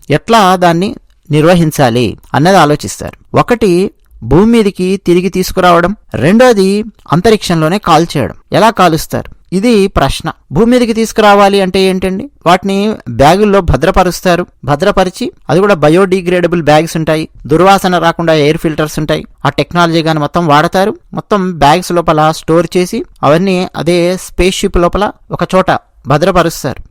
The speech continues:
నెక్స్ట్ మళ్ళీ వీళ్ళు భూమి మీదకి వచ్చేటప్పుడు వాటన్నింటినీ వీళ్ళ స్పేస్ షిప్ లో, లేదా వీళ్ళు వచ్చే వీళ్ళ క్యాప్సూల్ లో తీసుకొని వెనక్కి వస్తారు. ఇది మనకు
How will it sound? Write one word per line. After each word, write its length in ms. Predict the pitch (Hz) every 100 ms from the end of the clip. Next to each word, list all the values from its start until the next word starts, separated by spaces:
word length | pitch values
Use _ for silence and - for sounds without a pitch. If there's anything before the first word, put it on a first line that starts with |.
| -
నెక్స్ట్ 200 | 156 - 220
మళ్ళీ 180 | 196 208 214
వీళ్ళు 200 | 196 196 175
భూమి 140 | 170 185
మీదకి 180 | 185 185
వచ్చేటప్పుడు 420 | 190 185 185 - - _ 127
వాటన్నింటినీ 640 | 156 165 170 202 190 190 185 190 - -
వీళ్ళ 160 | 151 160 165 180 -
స్పేస్ 300 | - 175 175
షిప్ 160 | 180 156
లో, 60 | 120 _ -
లేదా 140 | 170 165
వీళ్ళు 140 | 160
వచ్చే 140 | - 160 156 151 151
వీళ్ళ 120 | 151 147
క్యాప్సూల్ 300 | 156 170 139
లో 40 | -
తీసుకొని 440 | 196 - 214 196 175 185 247 _ - - -
వెనక్కి 260 | 156 185 -
వస్తారు. 320 | 156 - - - - -
ఇది 100 | 240 226
మనకు 220 | 208